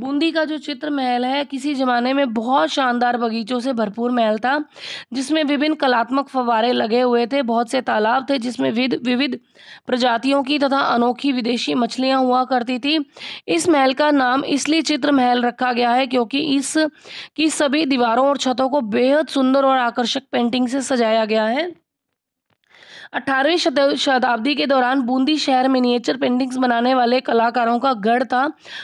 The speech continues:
और यहाँ के राजा, अ, सॉरी, यहाँ के ज-, राजा मिनिएचर पेंटिंग्स को बहुत बढ़ावा देते थे। लघु चित्रों को,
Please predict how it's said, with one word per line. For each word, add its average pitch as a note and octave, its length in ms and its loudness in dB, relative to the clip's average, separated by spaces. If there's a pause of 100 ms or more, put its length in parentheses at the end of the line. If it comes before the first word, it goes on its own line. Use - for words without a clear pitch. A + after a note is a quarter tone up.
(120)
और - 100 0
यहाँ C4+ 300 2
के D#4+ 200 0
राजा, C4 320 2
अ, A#3 340 0
सॉरी, A#3+ 240 0
यहाँ A3+ 320 0
के D4 140 -2
ज-, B3 100 -8 (120)
राजा A#3 380 2 (320)
मिनिएचर C#4 480 2
पेंटिंग्स C4+ 460 0
को D4+ 140 0
बहुत A#3+ 280 2
बढ़ावा A#3 440 0
देते A3+ 280 0
थे। C#4 140 0
लघु A3+ 280 0
चित्रों A3+ 340 -4
को, D#4+ 280 0